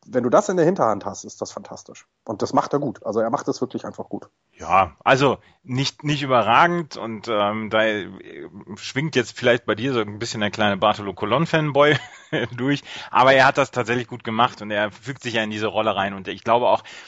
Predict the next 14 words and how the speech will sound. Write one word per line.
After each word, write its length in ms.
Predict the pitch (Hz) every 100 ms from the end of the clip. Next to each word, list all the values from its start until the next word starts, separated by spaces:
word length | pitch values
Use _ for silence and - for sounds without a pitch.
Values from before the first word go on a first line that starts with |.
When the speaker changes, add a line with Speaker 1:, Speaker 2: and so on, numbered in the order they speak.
| -
Speaker 2:
dass 140 | 123 120
Speaker 1:
Es 80 | -
geht 140 | 180
um 140 | 175
Outs. 440 | 147 147 123 - -
Speaker 2:
Ja, 140 | 113 123
ja, 120 | 170
Speaker 1:
Es 60 | 151
geht 100 | 165
Speaker 2:
genau, 80 |
Speaker 1:
um 80 | 151
Outs. 200 | 151 135
Speaker 2:
genau, 200 | 123 87 78
genau. 220 | 87 80